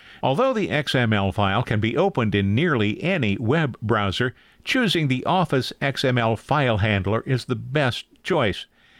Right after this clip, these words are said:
It will open Windows Internet Explorer and display the file there.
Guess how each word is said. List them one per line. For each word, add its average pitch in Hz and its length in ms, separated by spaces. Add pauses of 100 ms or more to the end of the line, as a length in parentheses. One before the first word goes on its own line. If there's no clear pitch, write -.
(160)
It 208 180
will 160 160
open 120 320
Windows 147 560
Internet 135 460
Explorer 113 920
and 139 100
display 139 400
the 131 100
file 101 320
there. 110 380